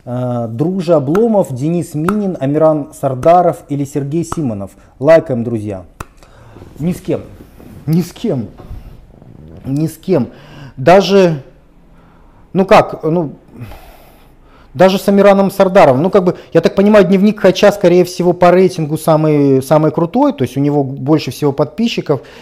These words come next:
ну и, соответственно, можно было бы на этом какой-то хайп не сорвать. Хайп. Но даже с ним я бы не стал бы, э,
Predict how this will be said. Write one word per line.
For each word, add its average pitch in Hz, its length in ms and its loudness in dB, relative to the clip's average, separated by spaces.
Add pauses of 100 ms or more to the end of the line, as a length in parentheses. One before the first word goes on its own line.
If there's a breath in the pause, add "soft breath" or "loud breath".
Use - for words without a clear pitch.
(140)
ну 156 120 -2
и, 156 40 -2
соответственно, 180 500 -2
можно 151 300 -4
было 151 200 0
бы 143 120 -4
на 151 80 -2
этом 147 200 -4
какой-то 143 320 -6
хайп 143 400 0
не 110 140 -6
сорвать. 110 720 -8
Хайп. 107 420 -4
Но 147 260 -4 (200 loud breath)
даже 170 320 0
с - 140 -20
ним 147 200 0
я 117 160 2
бы 117 140 -4
не 131 120 -2
стал 117 360 -2
бы, 113 260 -6 (400 loud breath)
э, 117 600 -6